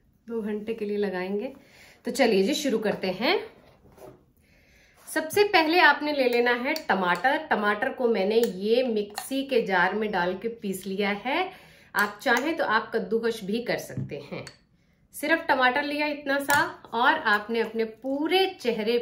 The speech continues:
पे अच्छे से क्लीनिंग कर लेनी है इससे। इसमें हम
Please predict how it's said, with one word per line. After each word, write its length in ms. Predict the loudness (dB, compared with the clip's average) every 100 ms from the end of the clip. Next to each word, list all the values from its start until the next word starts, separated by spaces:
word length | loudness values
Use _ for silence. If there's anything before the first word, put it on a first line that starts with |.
| 0
पे 140 | -2 -2 -10 _ _ _ _ _ -20 -6
अच्छे 600 | -6 -6 -14 -4 2 2
से 200 | 4 2 0 -10 _ _ _ _ _ _ -4
क्लीनिंग 380 | 0 0 0
कर 140 | -2 -2
लेनी 340 | -2 -2 -2
है 160 | -2 -4
इससे। 340 | -6 -10 -14 -16 -18 _ _ _ _ _ _ _ _ _ _ _
इसमें 360 | -8 0 4 4
हम 340 | 4 2 4